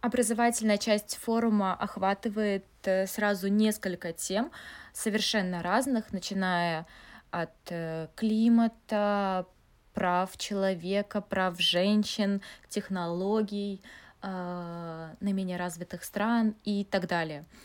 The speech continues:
И по каждой теме, э, есть воркшопы, сессии, па-, панельные лекции, обсуждения. И каждый день можно выбирать, на какую тему,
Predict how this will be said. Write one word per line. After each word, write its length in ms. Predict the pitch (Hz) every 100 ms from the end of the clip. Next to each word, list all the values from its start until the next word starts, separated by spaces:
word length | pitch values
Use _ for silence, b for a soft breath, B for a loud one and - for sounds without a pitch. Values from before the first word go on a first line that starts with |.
| B B
И 140 | - 208
по 160 | 208
каждой 500 | 196 208 214 175 170 165
теме, 600 | - 175 247 320 175 - B B B B
э, 460 | - 180 175 165 165
есть 500 | 160 180 185 - - 170
воркшопы, 1040 | 165 170 - - 202 247 247 - 214 214
сессии, 880 | - - 190 208 - - 202 196 190 - _
па-, 120 | 185 -
панельные 640 | 202 170 175 214 220 220 214
лекции, 680 | 214 208 208 - - 196
обсуждения. 840 | 190 - 202 170 190 185 185 175 165 _ _ _ -
И 60 | 214
каждый 320 | 220 202 196
день 160 | - 381
можно 520 | 220 240 226 202 190 190
выбирать, 760 | 185 175 180 240 254 - - -
на 240 | 190 190
какую 500 | 190 190 - 190 180
тему, 760 | 170 - 190 214 262 262 254